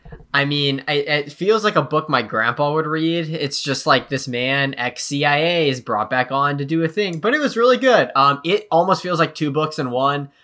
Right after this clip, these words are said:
One half is, like, globe-trotting spy adventure, and the second half is, like, uh, lawyer thriller.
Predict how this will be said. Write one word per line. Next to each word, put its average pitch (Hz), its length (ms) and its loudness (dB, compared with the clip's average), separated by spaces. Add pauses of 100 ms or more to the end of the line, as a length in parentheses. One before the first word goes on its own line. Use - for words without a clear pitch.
(120)
One 135 240 0
half 147 300 0
is, 135 160 -8
like, 120 420 -2 (880)
globe-trotting 139 1500 2
spy 135 400 2
adventure, 139 580 0
and 123 140 -2
the 120 40 -6
second 131 360 -4
half 131 320 0
is, 123 120 -6
like, 113 380 -4 (460)
uh, 101 380 2 (300)
lawyer 135 840 0 (100)
thriller. 156 680 0